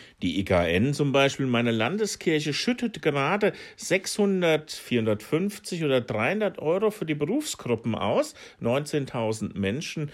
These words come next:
also um die fünf bis sechs Millionen Euro, während sie zeitgleich für zweitausendeinundzwanzig nominal die Gehälter kürzen will. Cool, oder?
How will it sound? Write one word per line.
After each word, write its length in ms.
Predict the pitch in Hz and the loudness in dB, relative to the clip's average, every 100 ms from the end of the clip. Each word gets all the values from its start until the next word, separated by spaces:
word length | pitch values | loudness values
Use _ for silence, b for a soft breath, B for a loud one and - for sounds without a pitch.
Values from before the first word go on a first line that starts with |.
| B B | B B
also 260 | 110 113 113 | 0 2 4
um 180 | 151 170 | 2 2
die 100 | 143 | 0
fünf 600 | - - 160 185 - - | -2 -2 -2 -2 -6 -6
bis 260 | 120 117 - | -4 -4 -2
sechs 340 | 139 - - | -4 -4 -4
Millionen 840 | 127 113 107 92 101 147 180 139 - | -2 0 0 0 0 0 -2 -4 -4
Euro, 520 | 104 113 175 190 170 B B | 0 0 0 -2 -4 B B
während 180 | 120 123 | 2 2
sie 160 | 127 | 0
zeitgleich 960 | - - 110 202 - 156 135 196 247 - _ B B B B B - | -2 -2 0 -2 -4 -4 -2 -4 -6 -12 _ B B B B B -6
für 180 | 131 | -4
zweitausendeinundzwanzig 1800 | 123 123 113 131 151 131 123 - 104 120 143 123 - 110 117 120 123 107 | -2 0 0 2 2 2 0 -2 0 0 -2 -4 -4 -2 -2 -2 -4 -2
nominal 600 | 101 101 117 110 98 95 | 0 0 0 0 0 -2
die 100 | 95 | -2
Gehälter 500 | 90 85 82 80 107 | -2 -2 -2 -2 -4
kürzen 560 | 104 - 160 165 117 87 | -2 0 0 0 -4 -4
will. 260 | 78 110 - _ - | -4 -8 -12 _ -6
Cool, 240 | 185 165 92 | -2 0 0
oder? 440 | 87 87 131 151 | 0 0 0 -2